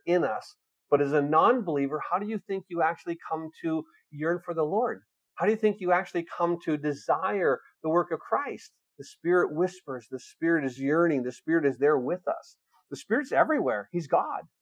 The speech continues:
And what, what happens is this, is that we're gonna see this moving of the work of the Holy Spirit upon Saul. A couple of things that I want you to do. Back up a little bit here in,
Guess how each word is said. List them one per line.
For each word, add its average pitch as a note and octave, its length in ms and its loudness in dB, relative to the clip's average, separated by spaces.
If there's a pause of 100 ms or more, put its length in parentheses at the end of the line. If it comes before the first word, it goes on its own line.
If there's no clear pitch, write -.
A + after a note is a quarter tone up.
(160)
And F3 240 6
what, F3+ 160 10
what F3+ 120 6
happens A3 520 2
is D#3 220 -2
this, E3+ 320 4
is D3 160 -2
that D#3+ 180 6 (400)
we're G#3 220 8
gonna B3 200 10
see G#3+ 540 0
this E3 280 0
moving E3+ 1120 6
of D3+ 200 6
the D#3 100 4
work E3+ 360 6
of D3 100 2
the D#3 100 4
Holy D#3 380 4
Spirit E3+ 680 2
upon C#3 440 2
Saul. C3+ 560 8 (160)
A F3 60 8
couple G3 160 6
of F3+ 100 2
things F#3 220 6
that F3 100 8
I D#3+ 60 10
want D3 340 6
you F3 60 -4
to F3 80 4
do. C#3+ 220 -2
Back C#3+ 320 6
up E3+ 120 2
a E3+ 60 2
little D#3+ 240 4
bit D3 240 10
here D#3+ 320 2
in, C3 120 6